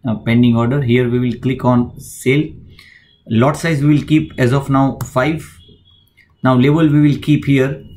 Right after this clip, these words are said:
ninety-one point, uh, s-, uh, here we'll keep ninety-one point one level to up to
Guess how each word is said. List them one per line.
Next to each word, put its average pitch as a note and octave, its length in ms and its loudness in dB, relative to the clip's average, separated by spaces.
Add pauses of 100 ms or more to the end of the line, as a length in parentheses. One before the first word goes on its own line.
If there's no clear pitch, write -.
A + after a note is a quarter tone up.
(560)
ninety-one C#3+ 1600 0
point, C3 520 -2 (260)
uh, A#2 140 -2
s-, - 760 -18 (260)
uh, A#2+ 100 -2
here B2+ 360 0
we'll B2+ 240 -4
keep C#3 160 -4
ninety-one C3 600 0
point C#3 280 -2
one D3 560 -4 (680)
level C3+ 500 0 (460)
to C3 140 2
up A#2+ 160 -6
to E3+ 340 -2